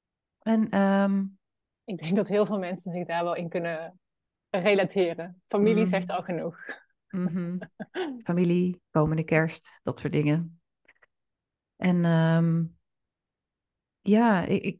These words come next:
Speaker 1: ik weet niet. Ik merk dat ik ook een beetje,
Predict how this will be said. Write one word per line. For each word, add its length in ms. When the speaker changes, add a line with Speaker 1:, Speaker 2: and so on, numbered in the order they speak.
Speaker 1:
ik 160
weet 160
niet. 200
Ik 100
merk 300
dat 120
ik 120
ook 160
een 60
beetje, 1000